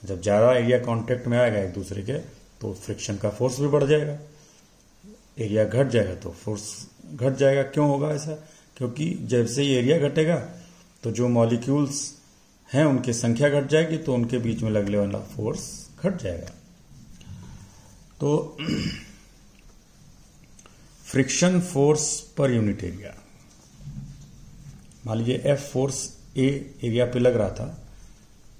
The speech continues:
तो friction force per unit area, न्यूटन ने अपने experiment से देखा कि ये जो है, this is directly proportional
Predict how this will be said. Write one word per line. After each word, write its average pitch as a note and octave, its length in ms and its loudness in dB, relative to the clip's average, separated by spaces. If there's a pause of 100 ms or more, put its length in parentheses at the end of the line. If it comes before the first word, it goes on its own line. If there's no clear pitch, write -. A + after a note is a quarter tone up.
तो A2+ 120 -2
friction E3+ 640 2
force C#3 600 0
per E3 140 4 (100)
unit G#2+ 200 0
area, E2+ 320 -4 (2000)
न्यूटन C3+ 380 4
ने E3 80 2
अपने D3+ 220 0
experiment C#3+ 560 0
से A#2 120 -4
देखा A#2 680 -2 (160)
कि B2+ 80 -4
ये C3+ 200 2
जो C3 160 2
है, F#2+ 480 -6
this A#2+ 140 -4
is D3 180 -2
directly A#2 560 4
proportional A#2+ 540 -2